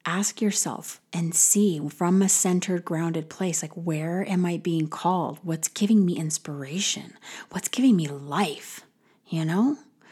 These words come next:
what's feeding me? And then nurture that and see what happens. It doesn't have to be a resolution of, like, I'm drawing this line and I have to set myself up to, like, maybe not follow through with it.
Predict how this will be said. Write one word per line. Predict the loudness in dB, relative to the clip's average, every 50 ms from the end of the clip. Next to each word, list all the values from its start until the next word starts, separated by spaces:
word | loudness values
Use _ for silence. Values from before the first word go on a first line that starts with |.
| -18 -8
what's | -4 -4 -2 -2 -4
feeding | -6 -6 -8 -4 0 2 2 2 2 0 -4
me? | -8 -12 -14 -16 -20 _ _ -20 -20 -20 -20 -20 _ _ 2
And | 6 8 8
then | 8 8 8 8 8 8
nurture | 6 6 4 4 4 2 2 2 4
that | 2 2 2 2 0 -2 -4 -8 -14 -20 -16 -6 -2
and | 0 2
see | 2 2 4
what | 4 4 4
happens. | 2 2 0 0 -2 -4 -6 -6 -6 -6 -8 -8 -10 _ _ _ _ -20 -20 -20 -16 -4 2
It | 4
doesn't | 6 8 8 8
have | 8 8 6
to | 4
be | 4 6 6
a | 6 6
resolution | 4 4 2 2 2 0 2 2 0 0 0 -2 0 0 0 0
of, | 0 -2 -2 -4 -2
like, | -2 -2 -2 -2 -4
I'm | -2 -2 2 4 4 4 4
drawing | 4 4 2 4 4 2 2
this | 0 0 0
line | 0 0 2 2 0 0 0
and | 0 0 0
I | 0
have | 0 0 -2 -2
to | -2 -2 0 0
set | 0 -2 -4 -2 -4 -2 -2
myself | -2 -4 -4 -4 -6 -4 -4
up | -6 -6 -6
to, | -6 -6 -4
like, | -4 -4 -6 -6 -6 -4
maybe | -4 -2 -2 -2
not | -2 -2 -4 -6
follow | -6 -6 -6 -4 -4 -6
through | -6 -6 -6 -6
with | -6 -8 -10
it. | -10 -12 -12